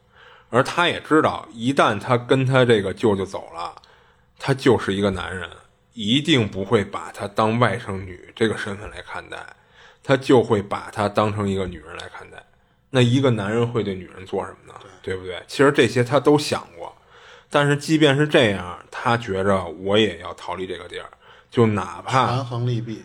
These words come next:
Speaker 1: 哎，付出我的身体，就换来不挨打的生活，他也觉得很愿意。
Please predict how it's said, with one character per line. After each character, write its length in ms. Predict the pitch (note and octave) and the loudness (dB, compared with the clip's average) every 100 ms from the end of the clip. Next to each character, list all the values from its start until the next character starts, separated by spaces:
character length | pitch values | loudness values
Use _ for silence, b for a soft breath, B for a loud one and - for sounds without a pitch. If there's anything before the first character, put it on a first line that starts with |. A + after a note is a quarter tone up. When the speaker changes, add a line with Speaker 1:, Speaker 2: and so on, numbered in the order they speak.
| - | -8
Speaker 1:
哎， 360 | B2 A#2+ G#2+ F2 | 0 2 0 -2
付 300 | - - C3 | -10 0 2
出 240 | A2+ B2 A#2 | 4 6 6
我 140 | G2 | 4
的 100 | F2 | 0
身 240 | - A2+ G#2+ | -2 -2 -2
体， 240 | F#2+ - E2+ - - | -6 -12 -16 -20 0
就 200 | A#2+ G#2+ | 4 4
换 340 | - D3 A2+ | 4 2 2
来 160 | G2+ G#2+ | 0 0
不 180 | A#2+ | 2
挨 200 | A2 A2 | 4 4
打 180 | A2+ F#2 | 2 -2
的 80 | - | -8
生 240 | - G2+ | -6 -4
活， 320 | F#2+ F2+ E2+ E2 _ | -4 -6 -8 -12 _
他 240 | - B2+ | -4 -2
也 100 | G#2+ | 0
觉 140 | F2+ F#2+ | -2 -2
得 80 | G2 | -4
很 180 | - | -4
愿 240 | F2 F2 F2 | -12 -12 -12
意。 140 | F2 | -14